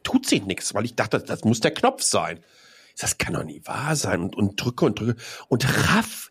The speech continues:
es nicht, eine fucking Mikrowelle zu bedienen.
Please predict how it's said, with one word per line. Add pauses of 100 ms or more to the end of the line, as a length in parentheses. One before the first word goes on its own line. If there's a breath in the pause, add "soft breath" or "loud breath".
es
nicht,
eine
fucking
Mikrowelle
zu
bedienen.